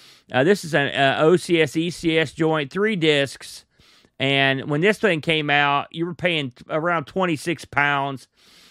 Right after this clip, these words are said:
Uh, you've got double versions of this on the Amiga, the regular version and the C D thirty-two version. Did you, did you try, uh, both of them, or do you recall which one you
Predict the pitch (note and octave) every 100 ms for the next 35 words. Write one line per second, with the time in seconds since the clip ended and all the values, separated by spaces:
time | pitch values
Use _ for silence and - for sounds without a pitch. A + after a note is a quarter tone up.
0 | _ - C3 C3+ C#3+ D3+ F#3+ D#3 C3+ F3
1 | G#3 G#3 D3 E3+ F#3+ F#3 E3+ C#3 D#3+ D#3
2 | D#3 D3+ C#3 D3+ D3+ D3 C#3+ C3+ C3 C3
3 | D3 D#3 D3+ C3+ D3 D3 B2+ C3 B2+ D3+
4 | C#3+ C3 C3+ B2+ D3 D3 B2 A#2+ A2+ A2
5 | A2 G2+ - _ - - D3 D#3+ G3 C3
6 | C3+ E3+ - F3 E3+ C#3+ _ _ _ -
7 | - C#3 C#3 B2+ C#3 E3+ E3+ F3 E3+ F3
8 | E3 C3+ A#2+ D3 C3+ D3 D3+ C3+ D3 C#3+